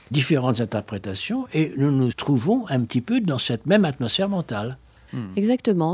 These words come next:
Speaker 3: Et pour eux, la Bible, qui est le modèle, hein, qui est le texte par référence, le fait qu'il y ait cette profondeur de sens, évidemment, donne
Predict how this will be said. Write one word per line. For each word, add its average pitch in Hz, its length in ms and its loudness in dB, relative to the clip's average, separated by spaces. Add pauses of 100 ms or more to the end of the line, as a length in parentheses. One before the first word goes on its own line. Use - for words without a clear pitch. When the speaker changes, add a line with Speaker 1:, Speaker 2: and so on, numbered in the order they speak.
Speaker 3:
Et 208 80 4
pour 277 260 2
eux, 311 60 4
la 208 140 4
Bible, 196 340 0
qui - 140 -6
est - 20 -2
le 143 120 -2
modèle, 208 600 0 (160)
hein, 170 160 -6
qui 156 120 -8
est 147 40 -4
le 143 100 -6
texte 185 360 -4
par 151 180 -4
référence, 165 640 -4 (300)
le 233 100 8
fait 349 240 6
qu'il 226 100 2
y - 0 -
ait 202 40 4
cette - 260 -2
profondeur 208 600 4
de 151 120 0
sens, 339 520 -2 (200)
évidemment, 151 580 -2
donne 175 500 -2